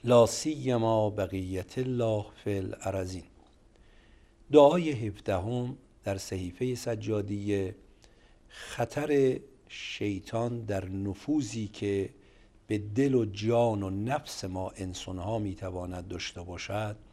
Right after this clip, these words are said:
تذکر داده می‌شود و دو نکته رو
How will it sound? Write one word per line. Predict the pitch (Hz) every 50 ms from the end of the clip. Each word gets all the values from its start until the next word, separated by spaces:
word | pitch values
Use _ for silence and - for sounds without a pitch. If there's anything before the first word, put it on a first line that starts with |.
| - - - - - - - - -
تذکر | - - 98 98 98 90 - - 92 90 90
داده | 95 90 90 98 110
می‌شود | 120 120 113 - - 110 101 104 101 98 98 - - - - - - - - - - - - - - - - - -
و | 120 120
دو | 120 120 120 147 170 190
نکته | 180 160 143 - - - - - 135
رو | 135 131 123 120 117 -